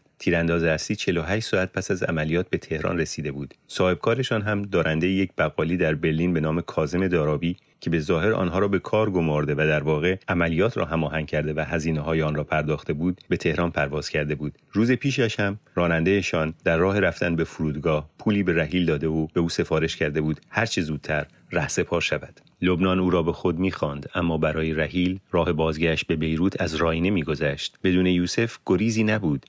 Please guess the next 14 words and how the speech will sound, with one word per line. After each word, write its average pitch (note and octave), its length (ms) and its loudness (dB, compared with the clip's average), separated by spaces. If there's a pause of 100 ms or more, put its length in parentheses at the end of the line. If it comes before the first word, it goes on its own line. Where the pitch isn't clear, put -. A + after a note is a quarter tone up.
(160)
خویشتن‌داری F#2 760 2
از G2+ 120 -2
هنرهایی F2+ 520 0
نبود G#2 300 2
که - 120 0
یوسف D2+ 380 -2
بتواند D#2 500 0
به D2+ 80 2
آن D2+ 180 0
ببالد. D2 460 -2 (400)
گرفتار F2 460 2
در E2 140 2
چنگ D#2+ 340 0
بازجویان، D#2 680 0